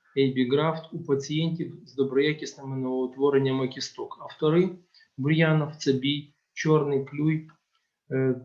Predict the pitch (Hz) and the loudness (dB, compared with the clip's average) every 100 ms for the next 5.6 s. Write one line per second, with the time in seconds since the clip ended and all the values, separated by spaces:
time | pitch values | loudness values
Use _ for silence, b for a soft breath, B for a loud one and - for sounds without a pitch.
0 | - 156 156 - 139 139 139 - _ - | 0 2 2 0 -4 -6 -10 -12 _ 0
1 | 175 170 165 147 139 139 139 139 139 139 | 2 2 0 2 4 6 6 4 0 -2
2 | - 143 139 135 131 131 135 131 127 - | -2 -4 -2 -2 -2 -4 -6 -6 -8 -10
3 | 131 135 135 135 - 156 185 180 170 160 | -14 -10 -8 -8 -10 -12 -8 -6 -4 -2
4 | 156 151 147 147 147 147 135 - _ 135 | -2 -4 -6 -6 -8 -10 -12 -16 _ 0
5 | 139 139 139 - 127 | 2 2 2 -6 -10